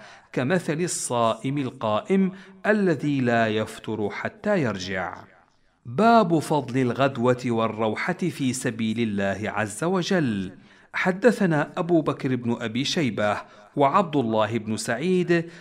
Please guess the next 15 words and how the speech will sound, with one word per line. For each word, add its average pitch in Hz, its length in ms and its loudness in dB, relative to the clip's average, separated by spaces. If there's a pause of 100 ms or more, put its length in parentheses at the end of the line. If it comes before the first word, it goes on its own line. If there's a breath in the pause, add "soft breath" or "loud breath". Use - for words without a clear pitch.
(160 loud breath)
قال: 165 400 4
حدثنا 135 840 -2
أبو 196 220 2
خالد 120 480 0
الأحمر 107 800 -2 (320 loud breath)
عن 143 220 4
ابن 185 240 0
عجلان 107 680 2 (320 loud breath)
عن 117 240 2
أبي 160 320 -2
حازم 123 680 0
عن 139 220 -2 (100)
أبي 110 240 -4
هريرة 107 420 -2
قال: 180 640 6